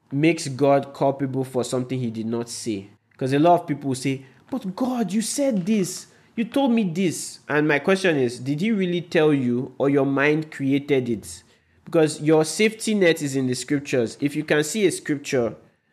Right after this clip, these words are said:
that, that speaks to you. So, first of all, understand that there are some things said to Israel that are for Israel.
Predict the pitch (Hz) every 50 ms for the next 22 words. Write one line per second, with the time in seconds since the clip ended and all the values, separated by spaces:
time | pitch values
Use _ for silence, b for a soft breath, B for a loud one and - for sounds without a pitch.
0 | b - 143 143 143 139 143 - - 135 147 139 143 - - - 180 180 180 -
1 | - - 139 127 127 135 139 135 123 107 - - - _ _ _ - - 151 127
2 | B B B B - 180 190 190 190 175 156 147 151 147 135 117 107 113 - -
3 | _ _ _ _ _ _ - 143 147 147 147 143 - - - 170 170 170 175 180
4 | 175 - - 135 143 135 131 131 139 131 131 - 151 139 135 - 160 160 160 160
5 | - 156 147 139 143 - 117 - - 143 143 139 131 135 123 117 110 107 110 131
6 | - - 123 123 120 120 117 - - 117 - - 131 131 127 117 117 113 113 107
7 | 101 95 95